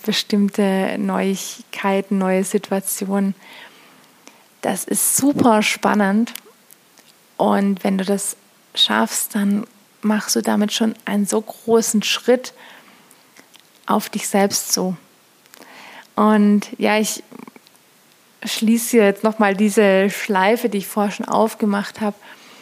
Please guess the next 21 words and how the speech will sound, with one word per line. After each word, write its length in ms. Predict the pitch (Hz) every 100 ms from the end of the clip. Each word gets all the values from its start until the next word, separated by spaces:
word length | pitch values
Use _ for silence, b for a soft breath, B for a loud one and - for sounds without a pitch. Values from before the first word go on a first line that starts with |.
| B B B
Ich 100 | -
hab, 180 | 220 220 - - - -
also 200 | - 208
ich 180 | 226 -
selbst 380 | 214 214 - -
beschäftige 580 | - 226 214 - 214
mich 180 | 214 208
ja 100 | 208
viel 400 | 202 220 226 226
eben 220 | 214 202
auch 180 | - 208
so 120 | -
mit 120 | 208 196
dieser, 360 | 196 202 202 - B B B B B B B B B _ _ _ _ - -
ja, 180 | 220 196
Weiterentwicklung 840 | 202 226 240 220 196 214 208 214
aufs 280 | 202 - 220
nächste 360 | 202 - -
Level 540 | 208 196 214 220 214 208
und 360 | - 202 190
dieser, 640 | 208 202 - 202 202 202